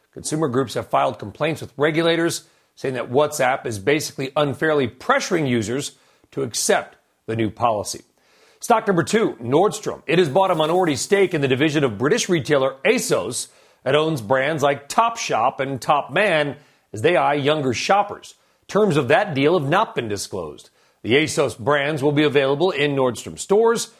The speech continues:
and asos shoppers will be able to pick up and return items at Nordstrom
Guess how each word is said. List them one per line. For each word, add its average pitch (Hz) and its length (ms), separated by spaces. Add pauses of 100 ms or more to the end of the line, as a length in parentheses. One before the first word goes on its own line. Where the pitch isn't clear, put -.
(220)
and - 120
asos 92 260
shoppers 156 500
will 123 80
be 127 100
able 113 100
to 107 60
pick 226 280
up 156 300
and 277 240
return 156 340
items 98 380 (320)
at 73 100
Nordstrom 170 560